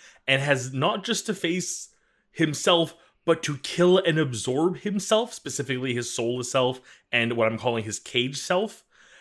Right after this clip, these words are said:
And, like, on top of this, is not only faced with that, but his own struggle of loss of memory, which he then has to relive in this dream state, sort of acts as him facing himself on top of physically overcoming those parts of himself. Like,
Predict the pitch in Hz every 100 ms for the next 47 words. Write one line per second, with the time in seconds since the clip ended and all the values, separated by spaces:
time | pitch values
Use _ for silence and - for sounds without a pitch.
0 | _ _ 190 208 220 - - _ - 233
1 | 214 202 269 269 156 160 - _ - _
2 | _ 185 196 214 240 - 196 196 180 185
3 | 175 - _ _ _ 147 170 180 - 165
4 | 175 185 - 165 156 160 156 131 131 127
5 | 120 117 131 - 113 120 135 139 123 113
6 | 110 117 - 117 95 110 110 107 110 107
7 | 107 104 - 101 110 165 185 190 - _
8 | _ _ - - 147 120 117 120 113 -
9 | - 123 101 117 104 110 107 104 - 120
10 | 120 - 110 - 120 110 107 - 117 107
11 | 107 110 113 120 - 117 110 107 - 110
12 | 110 139 135 143 160 180 127 123 113